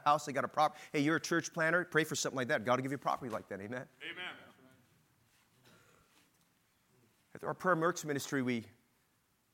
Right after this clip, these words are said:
Speaker 1: got a phone number. We put very strongly on the area. He says, "Hey, you know, a lot of people, are,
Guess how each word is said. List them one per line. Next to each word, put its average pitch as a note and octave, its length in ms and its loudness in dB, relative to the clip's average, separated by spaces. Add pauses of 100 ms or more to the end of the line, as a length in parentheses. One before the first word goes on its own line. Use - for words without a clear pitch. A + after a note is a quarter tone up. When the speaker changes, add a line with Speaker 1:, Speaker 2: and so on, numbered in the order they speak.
(680)
Speaker 1:
got C#3 140 4
a - 20 0
phone D3 260 2
number. B2 400 2 (1300)
We C3 80 -4
put D#3+ 180 4
very E3 140 8
strongly E3+ 400 6
on D3+ 100 4
the C3 80 0
area. D3+ 220 4
He B2+ 60 -2
says, B2 200 -6
"Hey, B2+ 280 -4
you B2+ 80 -8
know, B2+ 240 -6
a - 40 -8
lot B2 80 0
of A#2+ 60 -6
people, C3 240 -8
are, G2+ 80 -8